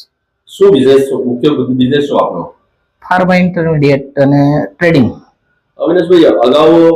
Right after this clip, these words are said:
Speaker 1: પનોલીની ઇન-, ઇન-, આ ઇન્ફિનિટી ડ્રગ કંપની જે છે, ઇન્ફિનિટી કંપની ડ્રગ બનાવવાના મામલાઓ પકડાઈ હતી, અને એના માલિકો બધા અત્યારે જેલમાં છે.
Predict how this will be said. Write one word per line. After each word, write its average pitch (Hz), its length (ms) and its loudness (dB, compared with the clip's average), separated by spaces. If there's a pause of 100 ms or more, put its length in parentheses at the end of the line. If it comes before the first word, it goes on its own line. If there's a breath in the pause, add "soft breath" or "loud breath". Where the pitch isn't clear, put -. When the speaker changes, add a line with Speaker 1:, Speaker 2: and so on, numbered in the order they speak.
(220)
Speaker 1:
પનોલીની 151 580 0
ઇન-, 135 420 -6
ઇન-, 135 140 -6
આ 135 260 -2
ઇન્ફિનિટી 139 460 -2
ડ્રગ 127 140 0
કંપની 123 420 -4
જે 120 100 0
છે, - 480 -10
ઇન્ફિનિટી 139 580 0
કંપની 139 540 -6
ડ્રગ 139 200 -2
બનાવવાના 135 340 0
મામલાઓ 123 540 -2
પકડાઈ 107 200 -4
હતી, - 380 -14 (380)
અને - 120 0
એના 170 300 2
માલિકો 170 640 2
બધા 143 260 0
અત્યારે 143 200 -2
જેલમાં 113 440 -2
છે. - 260 -16